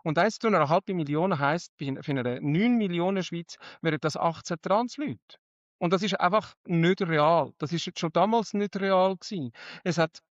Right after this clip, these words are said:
ganz gross, also ganz komplexe Gründe, warum das, das, dass man die Me-, Meinung damals vertreten gehabt hat. Aber wir sind nach wie vor bei den null Komma fünf Prozent von der Bevölkerung,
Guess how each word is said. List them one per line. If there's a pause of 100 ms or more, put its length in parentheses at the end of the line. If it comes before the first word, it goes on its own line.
(200)
ganz
gross,
also
ganz
komplexe
Gründe,
warum
das,
das, (300)
dass
man
die
Me-,
Meinung
damals
vertreten
gehabt
hat. (260)
Aber
wir
sind (160)
nach
wie
vor
bei
den
null
Komma
fünf
Prozent (260)
von
der
Bevölkerung,